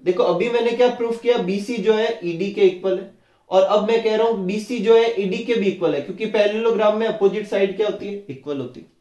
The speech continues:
ठीक है। एई यहां से लेकर यहां तक, एई जो है वो एडी plus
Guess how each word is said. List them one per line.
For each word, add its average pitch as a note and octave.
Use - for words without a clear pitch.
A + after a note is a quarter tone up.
ठीक -
है। G#3+
एई G#3+
यहां F#3
से A3
लेकर F3+
यहां D3
तक, -
एई E3+
जो B2+
है F2
वो -
एडी G3
plus B3+